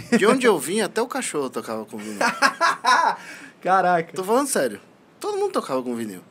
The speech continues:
Speaker 1: Então, velho, assim, é, eu já falei isso, essa frase em um outro podcast, já falei em alguns workshops e vou repetir. O D J, ele é um contador de história.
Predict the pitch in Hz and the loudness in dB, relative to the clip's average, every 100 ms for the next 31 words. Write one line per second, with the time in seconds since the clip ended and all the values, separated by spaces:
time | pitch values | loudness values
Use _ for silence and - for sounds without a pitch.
0 | _ _ _ _ _ - 165 - 370 392 | _ _ _ _ _ -18 -12 -10 -10 -12
1 | _ _ _ _ _ _ _ _ 196 294 | _ _ _ _ _ _ _ _ 0 2
2 | 127 98 - - - - - _ _ - | 0 -6 -14 -20 -20 -20 -20 _ _ -2
3 | 233 - 135 87 - - _ _ _ - | 0 0 -2 -6 -16 -20 _ _ _ -10
4 | 110 107 101 104 113 170 - 156 135 123 | -6 -4 -2 -2 -4 -4 -2 -2 0 -2
5 | - 120 110 - - 107 - 92 95 98 | -4 -10 -12 -12 -14 -14 -14 -12 -10 -10
6 | 107 104 92 90 92 - - 80 - 95 | -12 -12 -12 -14 -16 -18 -18 -18 -16 -14
7 | 104 - 104 98 - 92 87 85 82 - | -12 -12 -12 -14 -14 -14 -14 -14 -16 -20
8 | _ _ _ _ _ _ _ _ _ _ | _ _ _ _ _ _ _ _ _ _
9 | _ - 101 90 92 92 90 82 - 110 | _ -20 -18 -18 -18 -20 -18 -14 -12 -12
10 | - - 120 110 117 123 123 - 85 - | -12 -18 -16 -14 -12 -12 -14 -16 -16 -20
11 | - _ _ _ _ _ _ - _ - | -20 _ _ _ _ _ _ -20 _ -20
12 | _ _ _ - 165 131 104 113 107 110 | _ _ _ -18 -10 -8 -4 -4 -4 -6
13 | 117 110 123 120 123 - - - | -10 -12 -10 -10 -12 -14 -18 -20